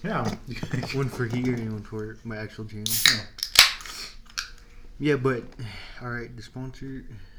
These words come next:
Speaker 2: is someone. You have to go subscribe to his channel.
Speaker 1: Yeah. Doug Life. You gotta type in all caps, Doug Life. Like Thug Life, but my name, Doug.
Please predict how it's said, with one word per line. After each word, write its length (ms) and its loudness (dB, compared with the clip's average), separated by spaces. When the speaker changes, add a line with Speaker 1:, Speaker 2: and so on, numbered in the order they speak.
Speaker 2:
is 440 -6
someone. 600 -4
You 120 -4
have 80 -6
to 60 0
go 160 2
subscribe 440 -6
to 60 -6
his 140 -4
channel. 340 -4
Speaker 1:
Yeah. 220 -2
Doug 220 6
Life. 280 -2
You 140 -2
gotta 120 2
type 200 -2
in 120 0
all 160 0
caps, 480 -4
Doug 640 0
Life. 480 0
Like 160 -2
Thug 340 2
Life, 340 4
but 380 -2
my 220 4
name, 340 6
Doug. 340 2